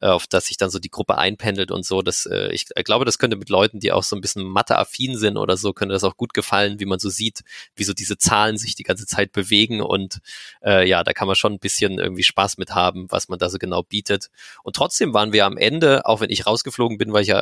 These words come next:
äh, insgesamt dann zu viel geboten hatte, irgendwie, weiß ich nicht, ich glaub, ungefähr zehntausend mehr oder ein bisschen mehr als, als, als Claudius, ähm, waren wir von den Siegpunkten her ja alle trotzdem irgendwie relativ nah beieinander, also ich glaub, so mit zehn Punkten Unterschied oder so.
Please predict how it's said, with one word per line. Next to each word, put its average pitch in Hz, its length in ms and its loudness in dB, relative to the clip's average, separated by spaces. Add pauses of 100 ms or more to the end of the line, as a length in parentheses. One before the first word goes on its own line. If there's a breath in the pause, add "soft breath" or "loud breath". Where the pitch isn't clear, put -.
äh, 104 280 -2
insgesamt 101 460 -2
dann 98 100 -2
zu - 140 -6
viel 127 160 -2
geboten 127 400 -2
hatte, 123 180 -2
irgendwie, 104 480 -2
weiß 104 200 -6
ich 98 40 -20
nicht, 101 220 -8
ich - 240 -8
glaub, - 180 -2
ungefähr 107 300 -4
zehntausend 101 540 0
mehr 110 260 2
oder 110 160 0
ein 104 80 -8
bisschen 110 220 -10
mehr 110 160 -2
als, 107 220 -8
als, 101 220 -8
als - 140 -12
Claudius, 123 420 0 (460 loud breath)
ähm, 104 520 0
waren 113 220 0
wir 113 120 0
von 110 120 -6
den 104 100 -10
Siegpunkten 180 520 -6
her 123 180 2
ja 107 200 4
alle 123 400 2
trotzdem 123 400 -2
irgendwie 110 180 -2
relativ 113 600 0
nah 98 140 2
beieinander, 98 400 -2
also 95 140 -6
ich - 40 -18
glaub, 95 140 -6
so - 80 -12
mit 95 140 -12
zehn 104 200 -4
Punkten 104 260 -12
Unterschied - 420 -4
oder 98 180 -2
so. 110 200 -2